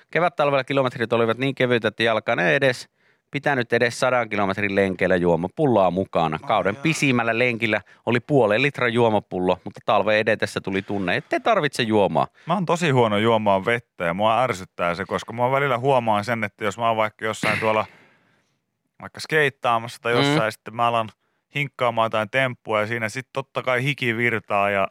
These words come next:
Speaker 2: ja tota, hengästyy ja, ja niinku, sitten voimat kuluu koko aika siinä samassa.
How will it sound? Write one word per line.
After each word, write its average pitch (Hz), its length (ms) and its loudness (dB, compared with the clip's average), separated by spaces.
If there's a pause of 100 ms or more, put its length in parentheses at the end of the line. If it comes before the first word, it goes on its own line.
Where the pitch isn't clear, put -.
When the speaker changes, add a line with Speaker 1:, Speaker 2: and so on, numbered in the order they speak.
Speaker 2:
ja 107 140 -8
tota, 104 400 -6 (160)
hengästyy 110 640 -8
ja, 104 180 -2 (220)
ja 92 100 -6
niinku, 92 340 -8 (680)
sitten 104 380 -10 (960)
voimat 139 440 0
kuluu 135 440 0
koko 113 380 2
aika 104 260 0
siinä 104 220 -4
samassa. 104 540 -2